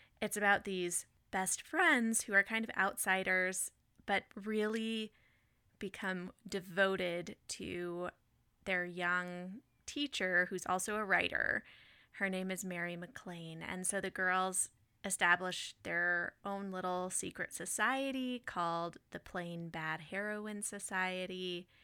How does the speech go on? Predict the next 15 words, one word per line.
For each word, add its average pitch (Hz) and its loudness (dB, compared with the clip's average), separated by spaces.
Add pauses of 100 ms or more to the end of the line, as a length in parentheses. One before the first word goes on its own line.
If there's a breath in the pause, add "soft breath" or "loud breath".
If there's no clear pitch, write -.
(1300 soft breath)
And 302 10 (400 loud breath)
they 311 0
meet 294 2
in 285 0
secret 247 2
until 220 -2 (460)
they 202 -4
are 196 2 (360 soft breath)
mysteriously 190 -6
killed - 0 (140)
and 185 -6
their 185 -4
bodies 175 0
are 180 0
found 170 0